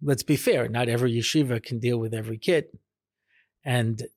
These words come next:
you don't do a kid a favor by keeping him someplace he doesn't belong.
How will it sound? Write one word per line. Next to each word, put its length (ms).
you 200
don't 360
do 160
a 40
kid 480
a 80
favor 640
by 220
keeping 400
him 160
someplace 560
he 100
doesn't 380
belong. 640